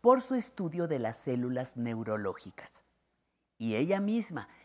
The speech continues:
daba testimonio de su afirmación. "Mi cerebro es ahora mejor que cuando era joven." <laughs> Pero preciso, la declaración la hizo cuando tenía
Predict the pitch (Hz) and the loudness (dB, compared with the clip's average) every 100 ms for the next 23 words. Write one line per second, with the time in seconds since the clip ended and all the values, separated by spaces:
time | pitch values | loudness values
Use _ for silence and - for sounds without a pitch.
0 | - 117 151 220 214 - 175 - 143 135 | -14 2 4 4 2 -2 -6 -6 -4 -2
1 | 151 170 165 165 - _ 127 143 160 160 | -2 -2 -4 -6 -10 _ -6 -4 -2 -4
2 | 135 - 117 117 110 - 73 71 _ _ | -8 -6 -8 -6 -6 -8 -10 -16 _ _
3 | _ _ _ _ _ _ _ _ - 147 | _ _ _ _ _ _ _ _ -6 -4
4 | - 139 165 185 185 165 175 156 143 165 | -2 -2 -2 -2 -2 -2 -2 -4 -2 -2
5 | - - _ _ _ _ 151 143 - - | -4 -20 _ _ _ _ -6 -6 -6 0
6 | 202 254 269 214 175 165 151 165 185 165 | 6 6 6 2 2 0 2 4 4 2
7 | - 160 196 127 - - _ _ _ _ | 2 2 4 0 -2 -20 _ _ _ _
8 | _ - 117 - - _ - 143 143 - | _ -6 -6 -6 -20 _ 2 6 6 4
9 | - 262 226 - - _ - - - - | 4 4 4 2 -6 _ -20 -20 -20 -16
10 | - 262 302 311 311 311 226 180 156 180 | 2 8 8 8 4 6 6 8 6 2
11 | 139 127 - _ _ _ _ _ _ - | 0 -2 -8 _ _ _ _ _ _ 6
12 | 214 202 220 254 233 175 170 165 175 185 | 8 8 6 6 6 6 8 6 4 4
13 | 180 170 | 2 0